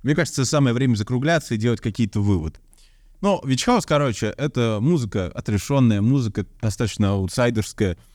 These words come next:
музыка для людей, которые любят постпанк, шугейз, которые, собственно, и очень сильно и повлияли на звучание постпанк своей вот этой отстраненностью некоторой.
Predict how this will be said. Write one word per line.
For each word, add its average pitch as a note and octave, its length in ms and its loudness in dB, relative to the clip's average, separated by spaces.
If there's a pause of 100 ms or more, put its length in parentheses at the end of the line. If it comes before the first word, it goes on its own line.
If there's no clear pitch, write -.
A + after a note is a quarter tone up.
(180)
музыка A2+ 300 2
для G#2 140 4
людей, G2+ 380 4
которые F#2+ 560 0
любят F2+ 320 0
постпанк, G#2+ 480 0
шугейз, G2+ 340 2
которые, G#2+ 340 0
собственно, A#2+ 300 0
и B2+ 160 0
очень A#2+ 260 2
сильно G#2+ 260 2
и G#2 40 4
повлияли G2 520 4
на F2 120 2
звучание E2 680 0
постпанк C#3 520 0
своей A2+ 240 2
вот G#2+ 140 0
этой G2 360 0
отстраненностью G2+ 960 2
некоторой. - 480 -2